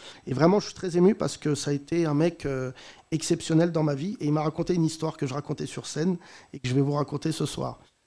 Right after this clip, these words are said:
Euh, Jean-François, c'était la star des Mureaux, il, Jean-François Mendy. Et au Mureaux, il y a beaucoup de Manjak, Mendy, Gomis. Où que vous soyez en France, je vous salue. Et Jean-François, il avait une histoire.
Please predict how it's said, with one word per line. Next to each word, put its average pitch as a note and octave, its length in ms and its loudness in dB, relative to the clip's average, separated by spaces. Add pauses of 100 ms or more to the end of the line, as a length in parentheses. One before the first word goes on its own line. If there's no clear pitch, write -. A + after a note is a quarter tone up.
(220)
Euh, C3+ 400 6
Jean-François, E3+ 520 2
c'était E3+ 440 -2
la D3 220 4
star D#3+ 300 -6
des D3+ 80 2
Mureaux, C#3+ 300 2
il, C3+ 220 -6
Jean-François D3 540 2
Mendy. C#3 520 4
Et C#3 180 2
au D3+ 160 4
Mureaux, D#3 280 6
il F#3+ 40 2
y D#3+ 40 2
a C#3+ 40 0
beaucoup D#3 240 -4
de E3 80 2
Manjak, D3 560 6
Mendy, D3 340 0
Gomis. D3 480 0 (540)
Où D#3+ 60 0
que C3+ 60 -4
vous D3+ 100 4
soyez C#3+ 220 -2
en C#3 80 0
France, E3+ 220 0
je C#3 100 -2
vous A#2+ 100 -6
salue. C3 380 -8
Et C#3+ 80 -2
Jean-François, D3+ 480 -2
il F3+ 80 2
avait C#3+ 140 0
une D3 100 2
histoire. D#3 380 -2